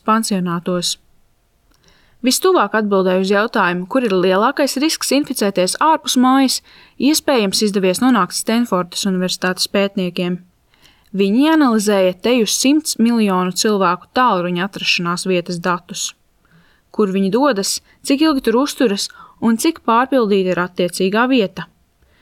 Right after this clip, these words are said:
To izmantoja, lai modelētu, kā vīruss izplatās desmit lielās A S V pilsētās.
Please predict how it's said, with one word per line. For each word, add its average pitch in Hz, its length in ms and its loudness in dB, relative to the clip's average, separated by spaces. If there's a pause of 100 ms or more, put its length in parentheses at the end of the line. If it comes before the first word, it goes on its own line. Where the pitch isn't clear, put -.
(280)
To 285 160 4
izmantoja, 254 560 2
lai 214 180 2
modelētu, 240 560 2
kā 202 240 0
vīruss 269 480 0
izplatās 208 480 -2
desmit 220 400 -2
lielās 208 420 0
A 190 140 0
S 185 160 -4
V 185 140 -2
pilsētās. 185 800 -2